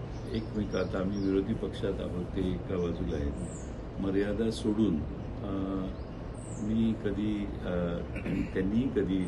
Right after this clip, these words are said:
माझ्याबद्दल भाष्य केलं नाही. आणि मला वाटतं की राजकारणामध्ये मर्यादा, अ, कशा राखायच्या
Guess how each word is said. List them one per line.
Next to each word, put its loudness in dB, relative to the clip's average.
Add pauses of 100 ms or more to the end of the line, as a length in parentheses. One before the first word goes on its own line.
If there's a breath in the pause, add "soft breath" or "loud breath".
(160)
माझ्याबद्दल -2
भाष्य -2
केलं -2
नाही. -2 (720)
आणि 2 (160)
मला 2
वाटतं 0
की 2 (220)
राजकारणामध्ये 0
मर्यादा, 0 (260)
अ, -2
कशा -2
राखायच्या -2